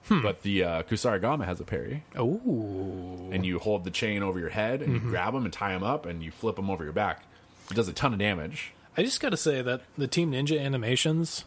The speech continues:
Speaker 2: Really
Speaker 1: are
Speaker 2: good.
Speaker 1: so good.
Speaker 2: Yeah.
Speaker 1: And every game that they make, they're so pristine and, like, everything looks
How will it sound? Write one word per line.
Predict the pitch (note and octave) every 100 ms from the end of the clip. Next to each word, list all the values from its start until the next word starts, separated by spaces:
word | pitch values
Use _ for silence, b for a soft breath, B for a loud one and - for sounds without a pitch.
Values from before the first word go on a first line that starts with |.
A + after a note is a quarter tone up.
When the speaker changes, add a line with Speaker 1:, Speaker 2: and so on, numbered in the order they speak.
| -
Speaker 2:
Really | A#2 A#2
Speaker 1:
are | C#3
Speaker 2:
good. |
Speaker 1:
so | - - C4 C#3
good. | A2 G2 F#2
Speaker 2:
Yeah. | -
Speaker 1:
And | C3+ D3
every | E3 F3 D#3+
game | C3 C3
that | B2 A#2
they | A2+
make, | A#2 A2 G2
they're | A#2+
so | A2+ - F#3+ D#3
pristine | - B2 - - B2+ C3 B2+ A#2 G#2+
and, | G#2+
like, | G#2 G2+ -
everything | D#3+ F3 D3 A#2
looks | A2 B2 - -